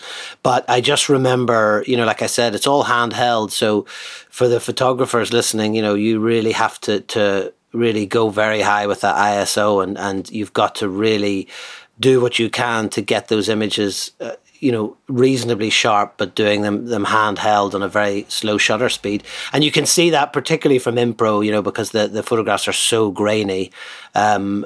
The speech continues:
and, you know, there's nothing wrong with that, but, uh, you know, sometimes the, the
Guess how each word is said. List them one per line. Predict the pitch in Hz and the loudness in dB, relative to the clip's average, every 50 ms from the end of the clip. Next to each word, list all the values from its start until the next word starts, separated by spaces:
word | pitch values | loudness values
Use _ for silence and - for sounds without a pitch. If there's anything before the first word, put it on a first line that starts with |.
| - - | -6 -4
and, | 113 117 120 120 123 123 120 117 - | -2 0 2 2 2 0 -2 -2 -2
you | - 170 156 | 0 2 4
know, | 156 143 131 127 127 156 214 - | 4 4 4 4 2 2 0 -4
there's | 220 220 196 175 151 139 | -6 -4 0 0 2 2
nothing | 151 143 127 147 135 | 2 0 2 2 4
wrong | 131 135 139 135 131 | 4 4 4 2 2
with | 127 120 - | 0 -2 0
that, | - 135 127 123 117 98 - | 0 2 2 2 2 0 0
but, | 123 113 107 107 - - - | 0 0 0 -2 -4 -8 -6
uh, | - | -6
you | - - - - 202 156 | -4 -4 -4 -2 0 0
know, | 131 117 | 0 0
sometimes | - - 123 113 - 127 113 113 113 104 - | 0 0 0 0 0 -2 -2 -2 -2 -2 0
the, | 127 - | -2 -2
the | - 127 123 117 120 - | -2 -2 -2 -2 -2 -2